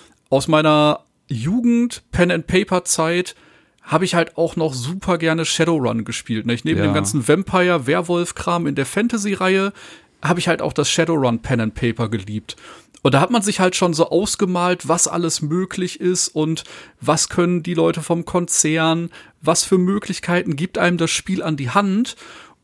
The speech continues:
Speaker 1: Und ja, als man dann so langsam gesehen hat, es gibt drei verschiedene Startklassen in Anführungsstrichen, ähm, da hat man sich halt schon richtig ausgemalt, was da vielleicht alles möglich ist. Und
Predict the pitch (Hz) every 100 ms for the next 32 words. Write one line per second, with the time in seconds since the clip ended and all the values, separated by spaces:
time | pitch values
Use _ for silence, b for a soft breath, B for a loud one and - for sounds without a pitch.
0 | - 156 160 165 156 - _ _ _ _
1 | _ - - - 131 156 - 160 160 147
2 | 156 170 170 135 127 165 165 160 131 151
3 | - 143 139 - 147 - 165 151 127 -
4 | - 123 160 185 - _ _ _ - -
5 | 113 139 - 196 - 175 165 180 185 175
6 | - - 180 185 202 220 B B B B
7 | B _ - 143 147 156 160 - - 139
8 | 135 214 185 185 - 165 190 - - 180
9 | 196 - 190 175 170 170 143 170 - 180
10 | - 170 - 156 151 - 160 277 - 110
11 | - 101 - - 147 151 147